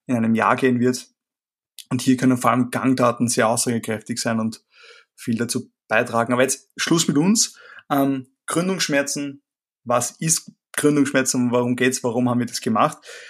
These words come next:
Ich fang gleich mal an, Leander. Einfach unterbrechen, falls du noch was dazu sagen willst. Jederzeit. Ähm, Gründungsschmerzen deswegen, ähm, ich sag's jetzt mal von meiner Warte aus, ich lese sehr viel,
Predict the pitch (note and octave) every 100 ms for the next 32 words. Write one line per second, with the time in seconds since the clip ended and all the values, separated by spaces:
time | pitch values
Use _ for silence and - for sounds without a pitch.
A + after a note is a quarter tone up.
0 | - B2+ C3+ B2+ B2+ C3+ A2 C3 C3+ C3
1 | C#3+ C#3+ C#3+ - - - - _ _ _
2 | _ C#3+ C3+ C#3 C3 C3+ C#3 C3+ C3 B2+
3 | - B2 B2+ - C3 - B2+ B2 - B2+
4 | C3 B2+ C3+ - - _ _ _ - B2
5 | C3 A#2+ C#3+ - - C3+ B2 B2 B2+ B2
6 | - _ _ _ - D#3+ F3 D#3+ C#3 C#3
7 | C#3+ C3+ - _ C3 D3 E3 D#3 D#3 C#3
8 | - - A#2+ B2 B2 - B2+ C3+ B2+ B2+
9 | B2+ A#2+ B2 A2+ D#3 C#3+ - D#3+ A2 B2
10 | B2+ B2+ B2 B2+ - - - - - _
11 | _ _ - _ _ _ _ _ _ _
12 | _ _ _ _ - - D3 D3+ D3 C3+
13 | C#3 E3 G#3+